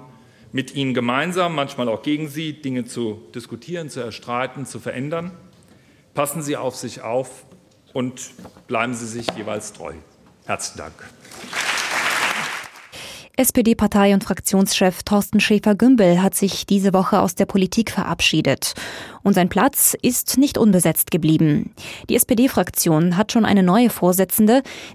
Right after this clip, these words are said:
Speaker 2: nämlich Nancy Faeser. Die neunundvierzigjährige hat bei der geheimen Wahl nur eine Gegenstimme bekommen.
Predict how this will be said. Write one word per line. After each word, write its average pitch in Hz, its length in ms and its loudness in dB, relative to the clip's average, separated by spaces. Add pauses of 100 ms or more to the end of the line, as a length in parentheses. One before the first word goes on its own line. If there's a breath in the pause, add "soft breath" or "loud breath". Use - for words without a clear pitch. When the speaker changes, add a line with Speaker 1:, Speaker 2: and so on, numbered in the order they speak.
Speaker 2:
nämlich 254 500 4
Nancy 214 380 4
Faeser. 185 520 2 (640 loud breath)
Die 226 60 6
neunundvierzigjährige 233 1080 4
hat 190 120 0
bei 202 80 2
der 196 140 2
geheimen 196 480 6
Wahl 190 260 6
nur 240 380 6
eine 233 240 6
Gegenstimme 190 600 4
bekommen. 156 680 -2